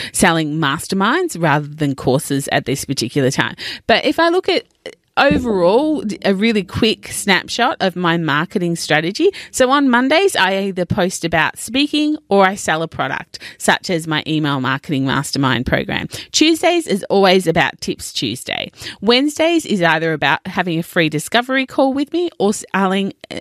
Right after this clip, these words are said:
or again, selling a product. Um, Thursdays are all about, uh, podcasts and blogs that I write and that I, uh, create. And Fridays are either testimonials or lead magnets. So I'm either,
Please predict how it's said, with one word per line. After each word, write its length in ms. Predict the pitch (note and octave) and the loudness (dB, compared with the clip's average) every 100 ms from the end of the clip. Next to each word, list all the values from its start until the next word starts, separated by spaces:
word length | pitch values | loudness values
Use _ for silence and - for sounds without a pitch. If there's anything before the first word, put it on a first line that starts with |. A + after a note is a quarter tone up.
| - | 2
or 100 | G#3 | 4
again, 380 | G3+ A3+ F#3+ D#3 | 4 2 0 -2
selling 400 | - E3 D#3+ C#3+ | 0 0 0 -2
a 80 | D#3 | -4
product. 640 | - D3 C3+ E2 _ - - - - - - - | 0 0 0 -2 _ -18 -18 -20 -20 -20 -16 -2
Um, 520 | F#3+ F#3 F3+ F3 E3 - | 0 2 0 -2 -8 -8
Thursdays 640 | G3 B3+ C4+ C#4 C4+ C4+ - | 0 2 2 2 0 0 0
are 140 | F3+ | 0
all 220 | C#3+ F3+ | 0 0
about, 280 | E3+ D3+ C#3+ F#3 _ _ - | 0 0 -2 -8 _ _ -6
uh, 160 | C#3+ C3+ | -4 -4
podcasts 640 | D#3+ - A#3 C4 A3+ - | -2 0 0 0 -2 -4
and 140 | D#3 D3+ | -8 -2
blogs 540 | G#3+ B3 A#3+ A3+ - - | 2 4 2 -4 -8 -2
that 140 | G#3+ | 2
I 140 | G#3 | 2
write 460 | F#3+ G3+ G3+ G#3+ - | 2 0 0 0 -4
and 260 | E3 E3 E3 | -4 -2 -2
that 180 | D#3 - | -2 0
I, 500 | E3 E3 E3 D#3 D3+ | 2 4 4 2 0
uh, 180 | E3+ D3+ | -2 -4
create. 500 | - G3 A3+ C4+ C#4+ - - | -6 -2 0 0 -2 -10 -10
And 160 | A3+ B3 | -6 -2
Fridays 540 | B3 B3 B3+ B3+ C4 | 2 2 2 0 0
are 240 | G3+ F#3 - F3 | 0 0 0 2
either 340 | F3 F3 E3 | 2 2 -2
testimonials 760 | - C#4+ - G#3 F#3+ F#3+ F3+ - | 0 -2 -2 -2 0 0 0 0
or 120 | F3 | 0
lead 300 | D#3 C#3 C#3 | 2 0 0
magnets. 460 | C3 C3+ - - - | -2 -2 -6 -8 0
So 140 | F3 | 4
I'm 160 | D3+ D3+ | 4 4
either, 320 | C#3+ C#3+ | 4 4